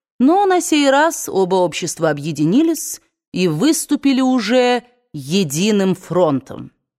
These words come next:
"На могилу Янки? Ах, Мелли, да как вы можете? Они же убили Чарли, и они чуть не убили вас.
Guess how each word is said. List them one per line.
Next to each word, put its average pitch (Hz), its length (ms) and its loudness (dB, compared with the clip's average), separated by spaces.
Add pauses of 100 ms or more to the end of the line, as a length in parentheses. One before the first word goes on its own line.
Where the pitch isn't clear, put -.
(320)
"На 196 260 2
могилу 233 560 2
Янки? 285 760 0 (640)
Ах, 185 240 -8
Мелли, 202 540 0
да 233 200 0
как 277 260 -2
вы 330 140 2
можете? 202 760 -2 (440)
Они 415 320 2
же 359 120 4
убили 370 380 4
Чарли, 226 680 -2 (460)
и 202 140 -2
они 220 300 2
чуть 233 280 -4
не 233 140 2
убили 240 500 0
вас. 240 760 -2